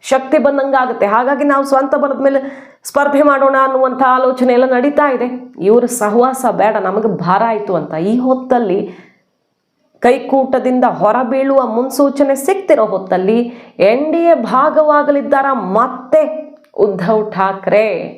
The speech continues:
ಅನ್ನೋದು ಕುತೂಹಲ. ಅದು ಹೆಂಗಾಗತ್ತೆ? ಏಕನಾಥ್ ಶಿಂಧೆ ಒಪ್ಕೊಳ್ತಾರ? ಸಿ ಎಂ ಪೋಸ್ಟ್ಗೋಸ್ಕರ ಹಠ ಹಿಡಿದು ಪಟ್ಟು ಬಿಡದೆ ಹದಿನೈದು ದಿನ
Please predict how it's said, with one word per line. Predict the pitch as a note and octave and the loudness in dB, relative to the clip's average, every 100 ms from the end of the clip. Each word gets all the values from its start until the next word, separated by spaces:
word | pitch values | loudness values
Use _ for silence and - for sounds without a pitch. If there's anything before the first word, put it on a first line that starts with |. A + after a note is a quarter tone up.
| - | -4
ಅನ್ನೋದು | F#3 F3 - C4+ | -2 -2 0 -2
ಕುತೂಹಲ. | - F4+ C4 E3+ - - - - - | -2 0 0 -2 -8 -14 -20 -10 -4
ಅದು | G#3 | 0
ಹೆಂಗಾಗತ್ತೆ? | B3+ B3 A3+ A3+ G#3+ | 2 2 0 0 0
ಏಕನಾಥ್ | A#3 A#3+ G#3+ | 2 0 0
ಶಿಂಧೆ | - G3+ F#3 | -2 -2 2
ಒಪ್ಕೊಳ್ತಾರ? | G3 F3 - G3 F#3+ F#3+ G3 G3 - - | 0 0 0 0 2 0 -2 -6 -18 -8
ಸಿ | - C4+ | 0 4
ಎಂ | D4 D4 | 4 2
ಪೋಸ್ಟ್ಗೋಸ್ಕರ | C4+ C4 C4+ A#3+ A#3+ A#3+ - A3 F#3 E3 - - - | 2 2 2 -2 -2 -2 0 0 0 -2 -8 -18 -10
ಹಠ | - G3 F#3+ B3+ C4+ | -4 -2 0 0 0
ಹಿಡಿದು | B3 A3+ G#3 F#3 F3+ | 0 -2 -2 -2 0
ಪಟ್ಟು | A#3+ B3 D4 | -2 2 0
ಬಿಡದೆ | A#3 A#3 G#3 G3 | 2 0 0 0
ಹದಿನೈದು | F3+ F#3 G3 C4+ C4 A#3+ | 0 -2 2 2 2 0
ದಿನ | A#3+ | 0